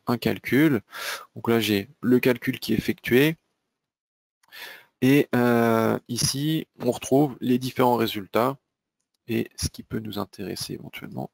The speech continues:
c'est, euh, l'analyse d'éléments parois. Mince. Et là, on retrouvera ses propriétés, euh, les propriétés de section.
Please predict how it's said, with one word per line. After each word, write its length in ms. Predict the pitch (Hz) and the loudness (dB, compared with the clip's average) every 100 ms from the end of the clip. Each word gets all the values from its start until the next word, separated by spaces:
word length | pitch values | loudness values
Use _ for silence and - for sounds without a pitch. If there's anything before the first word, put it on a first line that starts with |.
| - | -10
c'est, 340 | - 113 127 - - - - - - - _ | -2 0 0 -4 -16 -12 -10 -10 -12 -18 _
euh, 680 | 135 139 135 131 131 131 127 | 2 4 4 4 4 2 0
l'analyse 400 | 123 139 143 135 | 2 4 6 4
d'éléments 320 | 131 123 117 104 | 4 2 0 -2
parois. 580 | - 98 98 104 - - _ - - 120 - _ _ _ _ _ _ 120 | -2 -2 -2 -2 -4 -6 _ -18 -14 -14 -18 _ _ _ _ _ _ -6
Mince. 600 | 120 151 160 - - - _ | -2 -2 -2 -2 -2 -4 _
Et 100 | 123 | 0
là, 140 | 107 123 | 2 2
on 60 | |
retrouvera 340 | - - 107 127 | -2 0 2 2
ses 180 | 127 127 | 0 0
propriétés, 720 | - - - 101 - 135 120 | -2 -4 -6 -8 -4 0 0
euh, 140 | 101 107 _ _ _ _ - | 0 -6 _ _ _ _ 0
les 120 | 139 | 2
propriétés 460 | - 135 127 123 127 | 2 0 -2 -2 -2
de 60 | |
section. 340 | - 117 - | -2 -4 -6